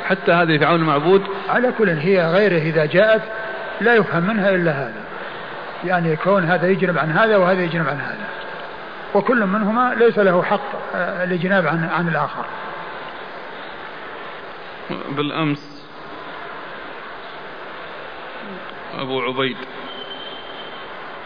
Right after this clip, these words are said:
Speaker 2: قاسم سلام.
Speaker 1: أي.
Speaker 2: إيش فيه؟
Speaker 1: وطبعة
Speaker 2: فيه نعم، اللي يقول، اللي،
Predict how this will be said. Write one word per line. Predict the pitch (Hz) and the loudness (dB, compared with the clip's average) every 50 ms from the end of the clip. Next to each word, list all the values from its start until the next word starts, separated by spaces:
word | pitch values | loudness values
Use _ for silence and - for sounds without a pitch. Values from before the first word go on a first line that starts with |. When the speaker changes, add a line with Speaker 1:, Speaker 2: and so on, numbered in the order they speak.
| - - - - - - | -14 -14 -14 -14 -12 -10
Speaker 2:
قاسم | - 143 135 - 151 143 139 - | -8 -8 -8 -8 -10 -12 -10 -8
سلام. | 143 135 135 139 160 185 185 170 - - - - - | -8 -6 -6 -4 -4 -4 -6 -8 -10 -12 -12 -8 -6
Speaker 1:
أي. | 143 135 127 123 - - - - | -6 -6 -6 -8 -10 -12 -10 -10
Speaker 2:
إيش | - - - | -10 -10 -8
فيه؟ | 156 151 170 165 - - - - - - - - - - - - - | -6 -6 -6 -6 -8 -12 -14 -14 -14 -14 -14 -14 -12 -12 -12 -10 -6
Speaker 1:
وطبعة | 147 139 135 135 135 - 135 139 135 131 135 | -4 -2 -2 -2 0 0 0 0 2 0 0
Speaker 2:
فيه | 147 160 | 2 0
نعم، | 151 147 147 147 | 0 0 0 -2
اللي | 147 147 | -2 -2
يقول، | 147 151 - 160 175 | -2 0 0 0 0
اللي، | 175 165 156 156 151 151 151 143 139 | 0 -2 0 0 0 0 0 -2 -4